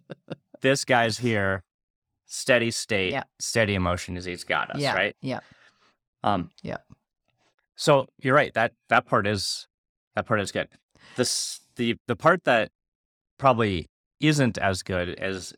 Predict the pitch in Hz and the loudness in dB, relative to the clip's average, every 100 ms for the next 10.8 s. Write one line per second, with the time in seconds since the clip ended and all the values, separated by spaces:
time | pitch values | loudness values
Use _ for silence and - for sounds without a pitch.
0 | - 107 101 101 - - 107 98 117 131 | -8 -4 -2 -2 -4 -16 -10 0 2 2
1 | 127 127 101 - 101 98 113 104 - _ | 2 -2 -4 -4 0 0 0 -6 -12 _
2 | _ _ _ _ _ - - 131 113 95 | _ _ _ _ _ -10 -2 0 2 0
3 | _ _ 120 123 - _ 117 107 113 104 | _ _ 0 0 0 _ -2 0 2 0
4 | 92 87 - _ _ _ _ _ _ _ | -2 -4 -8 _ _ _ _ _ _ _
5 | _ _ _ 104 101 113 113 113 113 - | _ _ _ -4 0 0 2 0 -2 -6
6 | _ _ _ - - 107 104 104 101 85 | _ _ _ -14 0 2 2 0 -2 -2
7 | 85 95 139 139 143 156 156 - _ _ | -4 0 0 0 0 -2 -6 -10 _ _
8 | _ _ 104 120 110 110 117 - 123 104 | _ _ -6 -2 0 -2 -6 0 2 4
9 | 98 92 - _ _ 95 98 101 90 85 | 2 0 -8 _ _ -4 0 0 0 -2
10 | 85 101 135 165 160 139 135 | -2 0 2 4 2 -2 -6